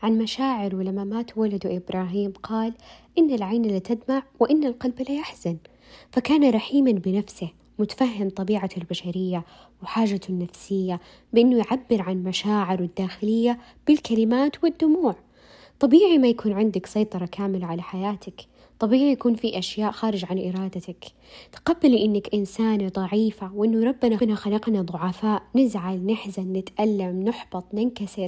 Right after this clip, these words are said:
مستحيل نكون مبسوطين طوال حياتنا، مستحيل نسوي الصح طوال حياتنا. وجزء من تكوينتك كبشر إنك تقعي في الخطأ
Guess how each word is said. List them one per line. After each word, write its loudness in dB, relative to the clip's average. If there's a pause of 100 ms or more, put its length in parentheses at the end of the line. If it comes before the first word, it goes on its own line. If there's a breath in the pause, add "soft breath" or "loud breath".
مستحيل 6
نكون 4
مبسوطين 2
طوال -2
حياتنا، -6 (360 soft breath)
مستحيل 2
نسوي 0
الصح -6
طوال -2
حياتنا. -8 (640 soft breath)
وجزء 6
من 2
تكوينتك -4
كبشر -6 (380 soft breath)
إنك 2
تقعي -6
في -20
الخطأ -6